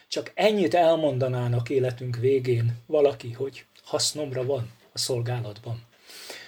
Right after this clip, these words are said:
Szóval Pálnak szükségei vannak, és aztán utána nem szégyelli elmondani a továbbiakban, hogy szükségem van dolgokra is.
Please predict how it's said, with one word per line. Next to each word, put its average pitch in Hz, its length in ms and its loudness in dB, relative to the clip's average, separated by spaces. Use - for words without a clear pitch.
Szóval 208 180 8
Pálnak 240 300 6
szükségei 127 600 2
vannak, 117 420 -4
és 185 120 6
aztán 247 260 6
utána 262 320 2
nem 262 260 6
szégyelli 135 640 4
elmondani 117 480 0
a 120 60 -4
továbbiakban, 113 760 -6
hogy 135 140 4
szükségem 131 540 2
van 135 140 -2
dolgokra 120 600 2
is. - 360 -6